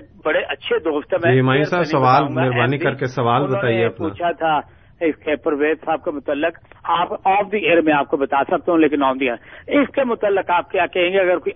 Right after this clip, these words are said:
Speaker 1: عالم اپنا نام پرویز رکھے اور نہ چینج کرے تو اس کے متعلق کیا ہے؟ جنت دوزخ کا کیا ہے؟
Speaker 2: ٹھیک ہے، بہت شکریہ جی ہمایوں صاحب آپ کا۔ گزارش میری یہی ہوتی ہے کہ مختصر الفاظ میں کریں۔ بہرحال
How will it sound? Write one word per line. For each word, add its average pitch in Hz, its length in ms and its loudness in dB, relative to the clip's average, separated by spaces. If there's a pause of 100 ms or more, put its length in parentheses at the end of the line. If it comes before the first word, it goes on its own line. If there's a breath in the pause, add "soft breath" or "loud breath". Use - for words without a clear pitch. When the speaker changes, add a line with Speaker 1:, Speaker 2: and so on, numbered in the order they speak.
Speaker 1:
عالم 196 360 4
اپنا 196 280 0
نام 165 300 2
پرویز 165 580 2 (440 loud breath)
رکھے 196 340 0
اور 190 80 0
نہ 165 280 0
چینج 180 380 -4
کرے 170 240 2
تو 180 240 -8
اس - 160 -12
کے 214 80 -2
متعلق 147 460 -6
کیا 151 120 -2
ہے؟ 147 200 2
جنت 151 460 -2
دوزخ 143 320 -6
کا 143 180 -4
کیا 143 220 -2
ہے؟ - 520 -6
Speaker 2:
ٹھیک 117 220 -6
ہے، - 40 -4
بہت 139 260 0
شکریہ 135 320 -2
جی 135 180 0
ہمایوں 123 220 0
صاحب 131 240 -4
آپ 131 200 -4
کا۔ 156 80 -8 (640 soft breath)
گزارش 131 400 -2
میری 160 220 -4
یہی 156 140 -4
ہوتی 160 220 -6
ہے 175 60 -4
کہ 156 120 -8
مختصر 127 360 -2
الفاظ 120 460 2
میں 127 100 -2
کریں۔ 123 260 -2 (200)
بہرحال 120 360 0